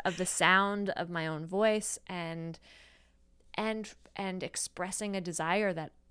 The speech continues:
maybe I didn't even know I had. Um, so when Jeremy had his other podcast and he was, he was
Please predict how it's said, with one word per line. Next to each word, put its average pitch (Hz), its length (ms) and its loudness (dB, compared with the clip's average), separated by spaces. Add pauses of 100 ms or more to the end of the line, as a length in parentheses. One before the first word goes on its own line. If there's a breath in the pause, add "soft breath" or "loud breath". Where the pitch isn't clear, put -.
(140)
maybe 170 280 -4
I 170 80 0
didn't 165 160 -6
even 156 160 -6
know 151 340 -4 (260)
I 170 80 -4
had. 160 460 -4 (300)
Um, 160 440 -6 (720)
so 185 480 4 (500 loud breath)
when 202 640 0 (180)
Jeremy 220 340 0
had 185 160 0
his 180 120 0
other 185 160 -2
podcast 175 640 -4
and - 200 -10
he - 200 -6
was, 180 200 -4 (200)
he - 180 -2
was 175 200 -4